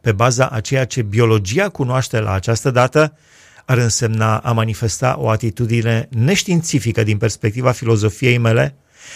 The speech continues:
cu privire la adevărata atitudine științifică. Dovezile arată fără îndoială faptul că Isus a înviat din morți a treia zi după răstignirea sa. Aceasta este concluzia la care a ajuns un fost judecător suprem din Anglia,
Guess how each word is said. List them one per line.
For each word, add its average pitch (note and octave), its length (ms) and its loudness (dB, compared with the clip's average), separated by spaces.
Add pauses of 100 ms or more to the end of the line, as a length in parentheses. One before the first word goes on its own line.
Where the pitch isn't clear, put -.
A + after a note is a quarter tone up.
(280)
cu - 120 0
privire C#3 360 2
la B2 300 2 (180)
adevărata A2+ 760 0
atitudine A2 580 -2
științifică. A2 720 -4 (1200)
Dovezile G3 400 4
arată F3 280 0
fără E3 200 -2
îndoială C#3+ 400 2
faptul C3 460 -2
că B2+ 420 0 (120)
Isus C#3+ 420 -2
a C#3 100 -2
înviat B2 260 0
din B2 160 -2
morți A2+ 380 0
a A#2+ 80 0
treia B2 340 0
zi G#2 300 -2
după B2 220 -4
răstignirea A2 580 0
sa. G2 320 -4 (920)
Aceasta A3 320 2
este F#3+ 180 4
concluzia D#3 420 4
la C#3 100 4
care C3+ 260 -2
a C3 60 -4
ajuns A#2+ 500 -2
un B2 160 -2
fost C#3+ 340 -2
judecător C3 520 -2
suprem B2+ 480 -2
din B2 180 0
Anglia, A2 520 0